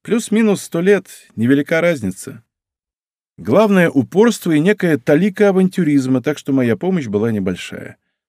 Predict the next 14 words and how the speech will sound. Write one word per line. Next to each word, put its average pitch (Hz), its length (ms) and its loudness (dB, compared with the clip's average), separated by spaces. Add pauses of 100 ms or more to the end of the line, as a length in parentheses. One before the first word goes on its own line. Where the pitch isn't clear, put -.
(320)
Вы 87 160 -8
сами 208 320 0
все 170 200 -6
сделали". 92 480 -10 (920)
"И 82 140 -10
тем 127 260 2
не 139 80 6
менее 156 360 2
род 135 180 4
Шмидт 143 580 0
в 107 80 -6
долгу 110 380 0
перед 131 260 -2
вами", 90 380 -8